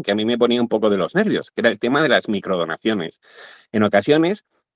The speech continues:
hacíamos campañas para captar fondos. Imagínate, Pedro, qué bonito que te llamen dos mil personas y te digan, "Oye, os apoyo, domicíliame un euro todos los meses a mi cuenta del banco", que para mí no supone nada y seguro que a vosotros os ayuda.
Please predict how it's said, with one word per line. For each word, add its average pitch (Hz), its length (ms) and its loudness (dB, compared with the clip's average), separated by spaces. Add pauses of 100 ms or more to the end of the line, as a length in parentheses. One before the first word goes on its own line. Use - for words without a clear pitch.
hacíamos 127 420 2
campañas 160 560 0
para 95 180 -4
captar 117 380 0
fondos. 151 400 0
Imagínate, 107 540 -6
Pedro, 123 240 0
qué 131 100 -6
bonito 131 420 0
que 85 280 -6
te 78 100 -10
llamen 117 300 2
dos 98 160 -2
mil 117 120 2
personas 131 480 0
y 123 80 0
te 101 140 0
digan, 82 260 0
"Oye, 156 320 0
os - 200 -6
apoyo, 156 480 2 (400)
domicíliame 131 720 2
un 151 80 2
euro 170 400 2
todos 131 320 -4
los 139 120 -8
meses - 300 -8
a 175 80 -4
mi 110 100 -2
cuenta 101 280 -2
del 87 100 -2
banco", 85 380 -6
que 87 100 -10
para 85 160 -2
mí 98 140 -4
no 95 100 -4
supone 107 380 0
nada 120 360 2
y 98 140 -8
seguro 98 320 -4
que 127 100 0
a 120 40 6
vosotros 107 440 -2
os 170 140 -4
ayuda. 95 380 -4